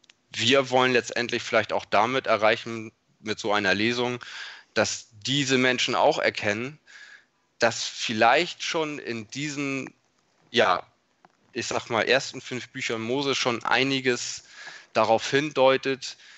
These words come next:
dass nämlich Jesus Christus, ihr Erlöser, kommt oder kommen wird.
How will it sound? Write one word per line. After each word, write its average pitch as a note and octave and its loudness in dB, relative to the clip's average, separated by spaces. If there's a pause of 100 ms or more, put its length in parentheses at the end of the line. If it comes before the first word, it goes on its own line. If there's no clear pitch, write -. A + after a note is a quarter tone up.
(1300)
dass - 2
nämlich A#2 -6
Jesus A2+ -6
Christus, - -6
ihr A2 4
Erlöser, A2 2
kommt C3 -2 (300)
oder G#2+ 0
kommen G#2 -2
wird. B2 0